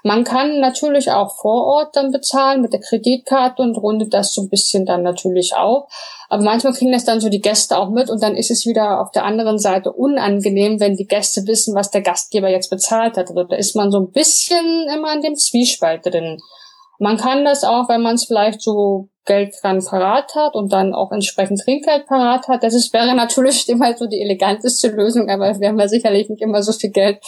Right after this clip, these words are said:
dabei, um das Essen dann alles im Bar zu bezahlen. Also da gibt's eigentlich nicht die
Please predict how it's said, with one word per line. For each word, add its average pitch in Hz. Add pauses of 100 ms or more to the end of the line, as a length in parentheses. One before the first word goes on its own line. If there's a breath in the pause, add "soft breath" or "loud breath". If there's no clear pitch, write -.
(320 loud breath)
dabei, 196
um 190
das 185
Essen 208
dann 180
alles 190
im 190
Bar -
zu -
bezahlen. 175
Also 180
da 190
gibt's 226
eigentlich 220
nicht 247
die 233